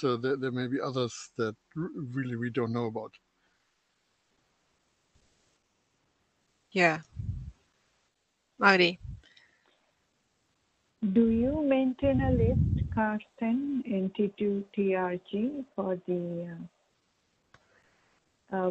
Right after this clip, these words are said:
Speaker 3: for the folks that you usually bring in?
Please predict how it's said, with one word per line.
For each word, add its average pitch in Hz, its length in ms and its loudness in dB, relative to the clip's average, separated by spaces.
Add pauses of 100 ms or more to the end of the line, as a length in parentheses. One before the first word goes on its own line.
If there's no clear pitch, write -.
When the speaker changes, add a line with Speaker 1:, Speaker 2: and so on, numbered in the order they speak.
Speaker 3:
for 208 140 6
the 180 120 2
folks 185 360 0
that 185 220 -2
you 185 60 2 (180)
usually 185 320 0
bring 180 320 -2
in? 240 320 -4